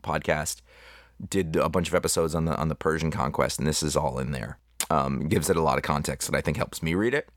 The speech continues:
And I don't know if those are still free or not, but it's, like, literally, like, probably each show is, like, five hours. And there's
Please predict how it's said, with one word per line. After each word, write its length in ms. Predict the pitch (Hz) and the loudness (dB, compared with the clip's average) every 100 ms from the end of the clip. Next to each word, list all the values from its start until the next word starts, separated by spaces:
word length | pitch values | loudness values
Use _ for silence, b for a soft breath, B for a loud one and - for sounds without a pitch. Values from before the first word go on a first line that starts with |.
| - 92 | -10 0
And 100 | 87 | 2
I 60 | |
don't 100 | 80 | 2
know 80 | 73 | 0
if 60 | 76 | 0
those 160 | 76 | 0
are 40 | 78 | -2
still 180 | - 67 | -2 -2
free 260 | - 73 | 0 0
or 60 | 73 | 2
not, 280 | 73 62 - | 0 -2 -2
but 120 | - | -4
it's, 200 | 85 80 | -2 -2
like, 240 | 76 69 - | -2 -4 -6
literally, 420 | - 78 69 71 50 | -4 -2 -2 -4 -6
like, 100 | - - - | -8 -16 -6
probably 240 | 71 71 | -4 -2
each 160 | - 71 | -4 -2
show 220 | - 73 | 2 2
is, 100 | 71 | 0
like, 100 | 71 | -4
five 280 | - 69 57 | -2 -2 -2
hours. 420 | 62 60 50 - - | 0 0 -2 -8 -12
And 80 | |
there's 120 | 85 | -12